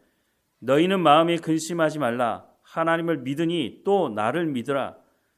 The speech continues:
내 아버지 집에 거할 곳이 많도다. 그렇지 않으면 너희에게 일렀으리라. 내가 너희를 위하여 거처를 예비하러 가노니, 가서 너희를 위하여 거처를 예비하면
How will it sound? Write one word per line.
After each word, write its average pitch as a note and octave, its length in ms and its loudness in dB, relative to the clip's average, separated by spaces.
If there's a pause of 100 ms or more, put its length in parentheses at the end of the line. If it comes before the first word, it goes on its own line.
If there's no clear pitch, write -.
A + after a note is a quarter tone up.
(140)
내 D3 180 4
아버지 E3 480 0
집에 D#3+ 300 -2
거할 D3+ 320 0
곳이 E3+ 220 -6
많도다. A#2+ 640 -4 (320)
그렇지 F3 400 -2
않으면 C#3 520 -2
너희에게 E3 500 0
일렀으리라. C#3 800 -4 (520)
내가 D3+ 320 2
너희를 F3+ 440 2
위하여 C#3+ 640 0
거처를 D#3+ 640 -4
예비하러 D3 460 -2
가노니, A#2+ 600 -8 (360)
가서 B2 320 -4
너희를 D#3 480 0
위하여 D3+ 360 2
거처를 C3+ 560 -8
예비하면 A2+ 720 -8